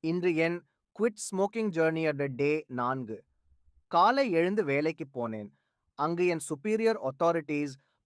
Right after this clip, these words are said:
professors அவர்களுடன் ஒரு நல்ல மீனிங்ஃபுல் என்கேஜ்மெண்ட் செஷன் நடந்தது. ப்ராஜெக்ட்ஸ், கோல்ஸ், மிஷன் எல்லாத்தையும் நாங்கள் பேசினோம். எனக்கு ஃபோக்கஸ் இருந்தது, கனெக்ஷன் இருந்தது. ஆனா இன்றைக்கு என்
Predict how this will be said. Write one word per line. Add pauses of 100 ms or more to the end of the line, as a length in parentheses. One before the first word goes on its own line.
professors (520)
அவர்களுடன்
ஒரு
நல்ல
மீனிங்ஃபுல்
என்கேஜ்மெண்ட்
செஷன்
நடந்தது. (480)
ப்ராஜெக்ட்ஸ், (100)
கோல்ஸ்,
மிஷன் (320)
எல்லாத்தையும்
நாங்கள்
பேசினோம். (240)
எனக்கு (100)
ஃபோக்கஸ்
இருந்தது, (380)
கனெக்ஷன்
இருந்தது. (240)
ஆனா
இன்றைக்கு
என்